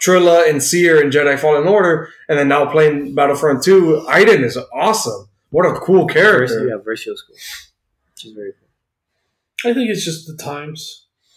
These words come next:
Speaker 3: people have been complaining for years that they need diversity when it
Speaker 2: Right.
Speaker 3: comes to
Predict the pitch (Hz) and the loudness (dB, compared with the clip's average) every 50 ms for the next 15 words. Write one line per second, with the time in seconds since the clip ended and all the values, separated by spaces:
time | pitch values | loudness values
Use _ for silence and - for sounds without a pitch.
0 | _ _ _ _ _ - 160 160 156 156 151 147 147 143 143 147 143 143 - 151 | _ _ _ _ _ -10 -8 -6 -4 -4 -4 -4 -4 -8 -10 -10 -12 -12 -12 -14
1 | 135 - 151 143 139 139 143 127 - 139 135 135 131 135 135 135 131 131 139 131 | -12 -10 -10 -10 -10 -12 -14 -14 -14 -14 -14 -12 -12 -12 -12 -12 -12 -14 -14 -12
2 | 135 135 131 135 135 131 135 131 - _ _ _ _ _ _ _ _ _ _ 156 | -12 -12 -12 -12 -14 -14 -16 -18 -20 _ _ _ _ _ _ _ _ _ _ -10
3 | 156 143 127 - 135 127 - - 147 143 139 143 139 135 _ _ 120 113 110 104 | -8 -8 -8 -8 -10 -10 -8 -8 -10 -8 -10 -10 -12 -16 _ _ -8 -6 -6 -6
4 | - 143 139 135 131 - - - 139 135 135 135 131 - | -6 -8 -10 -10 -12 -14 -14 -12 -10 -10 -10 -10 -10 -12